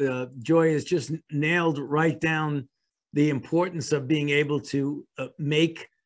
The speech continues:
the product available at the local level. I think one of the things that we always get concerned about in medicine is that when you have to have things brought to you from an outside supply,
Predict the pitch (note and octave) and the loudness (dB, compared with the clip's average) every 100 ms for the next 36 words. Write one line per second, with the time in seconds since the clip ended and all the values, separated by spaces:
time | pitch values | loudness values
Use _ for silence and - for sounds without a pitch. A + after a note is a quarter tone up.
0 | _ _ - C3 D#3+ D3 E3 - _ _ | _ _ -8 2 4 4 -2 -8 _ _
1 | - D#3+ D#3+ D3+ - B2+ A#2+ D#3 E3 D#3 | -2 0 2 0 -4 -2 0 2 2 2
2 | C#3+ C#3+ - D3 D3+ E3 C#3 D3 D3+ D#3 | 2 0 -2 -2 0 0 2 4 2 2
3 | C#3+ C3 D3+ C#3 A2 - _ _ _ _ | -2 0 -2 -2 -8 -12 _ _ _ _
4 | D3+ D3 F#3 F3 D3 E3+ E3 D3+ D#3+ D#3 | -6 2 4 4 2 0 2 0 0 -2
5 | D3 D3+ C#3+ C#3 D3 D3 C#3+ D3+ D3+ A#2+ | -2 0 -2 -2 -4 -2 2 2 2 0
6 | - - _ _ D#3+ D3+ D3+ - E3 E3+ | -6 -12 _ _ -2 0 -4 -4 -2 -2
7 | C#3+ C#3+ D3 C#3 C#3 D#3+ D#3 - C#3 B2 | -2 -2 -2 -2 -2 0 -2 -2 -4 -2
8 | C#3+ C#3 C#3+ C#3 D3 F#3 - C#3+ D#3+ C#3 | -4 -4 -4 -2 0 -2 -2 -2 -2 -4
9 | - D#3+ D3 G2+ G#2+ D3 F#3+ G3+ - - | -2 -2 0 -4 -2 2 4 2 -2 -10
10 | - A#3+ G#3 C#3 B2+ B2+ B2+ _ _ _ | -2 2 4 4 2 -2 -8 _ _ _
11 | _ - D3 C#3+ D3+ D3+ - D#3 C#3+ C#3+ | _ -8 -4 -2 -2 -2 -2 0 0 -2
12 | C#3+ - - D#3+ D#3 C3+ B2 B2+ | -8 -8 -6 -2 0 0 0 -2